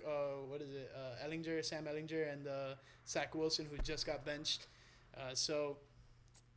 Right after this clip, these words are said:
I'm gonna go with the Vikings. I think they need this bounce back win to stay atop and, uh, continue winning the N F C North, but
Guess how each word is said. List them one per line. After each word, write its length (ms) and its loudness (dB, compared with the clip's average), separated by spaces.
I'm 80 0
gonna 100 10
go 120 12
with 100 8
the 60 6
Vikings. 420 8
I 100 4
think 180 2
they 100 4
need 240 2
this 140 2
bounce 280 0
back 280 2
win 160 -4
to 100 -4
stay 280 2
atop 540 -2
and, 320 -4
uh, 160 0
continue 480 -2
winning 440 -4
the 100 -2
N 180 -4
F 80 -6
C 200 0
North, 400 -6
but 280 -6